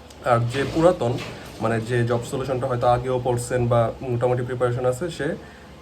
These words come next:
A to Z, আহ, প্রথম পেজ থেকে শেষ পেজ এই প্রফেসরসের জব সলিউশনটা ব্যাখ্যা সহ শেষ করবেন।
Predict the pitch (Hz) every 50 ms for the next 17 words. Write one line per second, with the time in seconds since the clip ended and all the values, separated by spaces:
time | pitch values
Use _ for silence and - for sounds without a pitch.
0 | - - - - - 143 143 139 151 143 147 160 180 185 185 - - - - -
1 | 127 117 113 113 110 113 - 131 127 135 135 135 143 139 135 - - 147 135 143
2 | 135 139 131 127 - - - - - - - 147 165 180 - - - - - -
3 | 127 123 120 120 120 - 123 117 123 123 127 131 123 147 127 120 120 113 - -
4 | - 131 135 139 151 143 143 151 123 117 123 123 120 - - 135 131 - 147 175
5 | 208 202 165 - - 123 120 - - - 113 107 101 - -